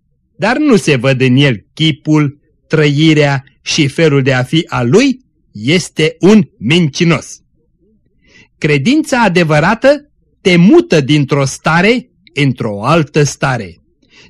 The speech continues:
Te mută din împărăția lumii păcatului și a rătăcirii în împărăția sfințeniei,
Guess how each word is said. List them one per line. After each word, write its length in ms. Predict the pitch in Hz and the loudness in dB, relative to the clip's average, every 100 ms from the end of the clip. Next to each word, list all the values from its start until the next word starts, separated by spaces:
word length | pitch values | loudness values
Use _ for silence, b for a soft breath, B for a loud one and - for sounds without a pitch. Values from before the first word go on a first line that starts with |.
| b | b
Te 140 | - 185 | 2 4
mută 340 | 214 339 302 | 4 2 0
din 160 | 262 262 | 0 0
împărăția 640 | 247 262 254 240 - 240 | 0 0 -2 -2 -2 2
lumii 260 | 220 202 170 | 2 2 2
păcatului 580 | 180 151 175 - 165 | -2 -2 -4 0 0
și 160 | 160 - | 0 0
a 100 | 156 | 0
rătăcirii 720 | 147 160 139 233 262 285 - _ _ _ | 0 -2 -2 0 0 0 -4 _ _ _
în 160 | 127 135 | -6 -4
împărăția 680 | 123 139 131 123 - 139 135 | -2 -2 -2 -4 -2 0 -2
sfințeniei, 1080 | - 139 127 - 202 233 226 220 214 202 | -4 -4 -4 -2 -2 2 2 2 0 -2